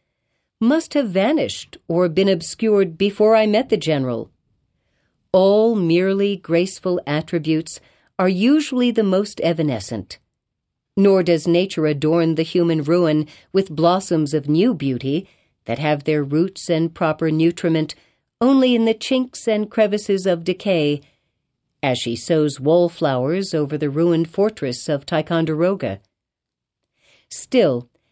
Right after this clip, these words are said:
even in respect of grace and beauty, there were points well worth noting.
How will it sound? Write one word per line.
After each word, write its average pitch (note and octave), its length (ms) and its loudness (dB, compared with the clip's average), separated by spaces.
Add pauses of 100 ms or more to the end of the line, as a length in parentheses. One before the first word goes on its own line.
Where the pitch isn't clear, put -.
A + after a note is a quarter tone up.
(180)
even E4 360 4
in B3+ 140 2
respect F#3+ 520 -2
of E3+ 140 -2
grace D3+ 340 -2
and D#3+ 120 -2
beauty, B2 440 -4 (400)
there C3+ 260 -2
were D#3+ 240 0
points A#3+ 600 -2
well C#3+ 240 2
worth F#3 280 -2
noting. E3 500 -2